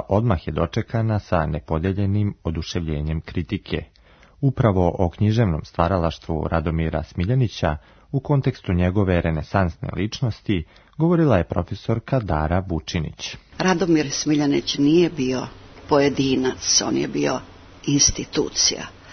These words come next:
Speaker 2: Gde god je stigao, št-, gde god je bio, on je ostavio svoj trag.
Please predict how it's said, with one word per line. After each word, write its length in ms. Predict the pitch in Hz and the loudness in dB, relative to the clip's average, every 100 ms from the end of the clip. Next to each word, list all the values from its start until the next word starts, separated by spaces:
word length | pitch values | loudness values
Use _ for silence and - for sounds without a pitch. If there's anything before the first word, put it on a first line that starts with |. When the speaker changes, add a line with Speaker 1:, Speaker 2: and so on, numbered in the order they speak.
| - - - | -18 -16 -6
Speaker 2:
Gde 200 | 139 143 | -2 2
god 240 | 190 226 - - - - - - - | 4 2 0 -18 -20 -20 -20 -20 -4
je 140 | 143 | 2
stigao, 600 | 143 - 165 135 139 127 | 2 2 2 2 2 0
št-, 200 | 117 - | -2 -8
gde 180 | 139 147 | -4 -2
god 300 | 135 208 208 | 0 0 2
je 140 | 160 120 - - | 0 -2 -10 -16
bio, 520 | - 147 175 147 117 - - - - | -6 2 4 4 2 -2 -10 -20 -6
on 180 | 151 151 | 0 2
je 120 | 139 | 2
ostavio 540 | 135 - - 123 131 135 | 2 0 -2 -2 -2 -2
svoj 420 | - - 117 - | -2 -2 -4 -6
trag. 300 | - 135 110 | -4 -2 -2